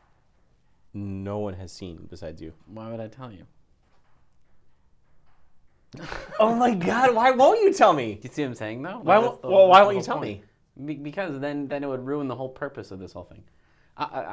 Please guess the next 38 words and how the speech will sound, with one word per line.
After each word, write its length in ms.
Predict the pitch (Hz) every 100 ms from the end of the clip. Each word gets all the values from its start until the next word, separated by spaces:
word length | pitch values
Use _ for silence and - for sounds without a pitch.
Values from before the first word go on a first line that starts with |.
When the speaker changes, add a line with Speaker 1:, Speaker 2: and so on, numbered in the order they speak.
| 135
Speaker 2:
I, 160 | 135 143
I 40 |
had 200 | 156 160
an 100 | 139
Instagram 600 | 110 131 - 117 87 73
account, 240 | - - 90 _ _ _ -
actually, 340 | 80 - - - -
which 120 | 113
was 40 | 117
Speaker 1:
Okay. 100 | 92
Speaker 2:
interesting. 340 | 90 - - - _ _ _
Um, 200 | 92 87
I'll 40 | -
tell 140 | 101
you 80 | 98
the 80 | -
story. 260 | - - 117 _ _ _ _
Speaker 1:
All 80 | 113
right. 80 | 110
Speaker 2:
Maddie 180 | 101 95
will 60 |
think 100 | 90
it's 80 | 85
really 120 | 87 87
funny. 260 | 90 87 _ _ _
She 200 | - 113
wasn't 260 | 101 104
<laughs> 20 | -
happy 160 | -
about 200 | 87 90
it, 60 | 92
but, 140 | - _ _ _ _ _ _ _ _ _ _
mm. 200 | 107 104 104 _ _ _ _ _ _ _ _ _ _ _ _ _ _
I 80 | -
had 120 | 110
an 140 | 107 113
Instagram 300 | - 117 90
account 300 | 82 87